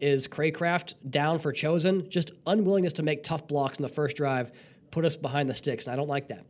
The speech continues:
Craycraft don't do that. Uh, on the offensive line, huge props to Liam Eichenberg, man. The difference in picking up loopers and games inside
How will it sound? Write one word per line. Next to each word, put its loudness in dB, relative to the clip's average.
Craycraft -6
don't -6
do -4
that. -14
Uh, 0
on 8
the 8
offensive 6
line, 4
huge 4
props 2
to -2
Liam 2
Eichenberg, -2
man. 0
The -4
difference 4
in -2
picking 2
up 2
loopers 4
and 0
games 4
inside 2